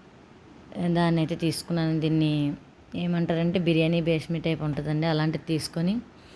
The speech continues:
రెండు చెక్కలు, రెండు లవంగాలు,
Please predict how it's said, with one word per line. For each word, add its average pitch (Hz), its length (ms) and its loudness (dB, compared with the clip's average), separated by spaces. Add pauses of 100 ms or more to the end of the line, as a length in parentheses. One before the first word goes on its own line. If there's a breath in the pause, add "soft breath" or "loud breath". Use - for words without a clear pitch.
(880 loud breath)
రెండు 165 580 4 (880)
చెక్కలు, 180 400 2
రెండు 180 240 4
లవంగాలు, 165 680 2